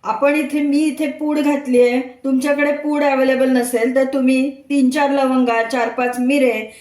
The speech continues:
छोटासा दालचिनीचा तुकडा असंही आप-, शिजवताना घालू शकता. आता यामध्ये पाणी घालूया, छोले बुडतील एवढं पाणी घालूया.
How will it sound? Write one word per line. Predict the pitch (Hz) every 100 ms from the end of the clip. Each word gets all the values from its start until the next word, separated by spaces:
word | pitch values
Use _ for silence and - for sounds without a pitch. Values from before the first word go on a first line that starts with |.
| - _ -
छोटासा | 269 277 285 285
दालचिनीचा | 269 240 240 247 247 247 262
तुकडा | 254 294 294 269 233 240 - _ -
असंही | 220 247 247 277
आप-, | 262 - - 226 247
शिजवताना | 262 233 240 233 233 233 294 - 294
घालू | 233 226
शकता. | 214 185 - 156 - _ _ _ _ _ _ _ _ _ _ -
आता | 240 277
यामध्ये | 277 269 269 254 254 285 302 - _ _ _ -
पाणी | 247 247 294
घालूया, | 302 262 226 226 214 254 - - - -
छोले | 254 247 247
बुडतील | 247 247 277 269
एवढं | 262 262 262
पाणी | 262 262
घालूया. | 269 269 254 254